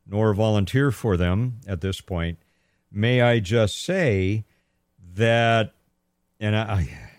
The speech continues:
I'm gonna come at this also from the perspective of being in corporate structures in the past. Attorneys for the corporate structure are going to protect the corporate structure. That's their job.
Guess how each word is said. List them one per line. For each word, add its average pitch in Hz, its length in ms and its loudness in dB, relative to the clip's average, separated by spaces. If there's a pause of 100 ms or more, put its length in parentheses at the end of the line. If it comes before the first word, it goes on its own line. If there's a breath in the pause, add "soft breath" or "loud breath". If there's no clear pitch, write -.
(280 loud breath)
I'm 98 100 0
gonna 117 160 4
come 123 300 0
at 127 260 0
this 123 240 -2
also 120 840 -2 (200)
from 120 320 -4
the 113 100 -2
perspective 117 1200 -4
of 104 520 -2
being 110 300 0
in 107 180 0
corporate 113 460 -4
structures 80 640 -4
in 80 140 -4
the 71 60 -8
past. 71 420 -12 (1500)
Attorneys 147 640 0
for 123 300 0
the 110 180 0
corporate 135 560 -2
structure 123 720 -2
are 101 160 0
going 107 400 0
to - 140 -8
protect - 760 -4
the 123 140 -4
corporate 95 640 -4
structure. - 760 -4
That's 101 480 -2
their 90 300 0
job. 80 560 0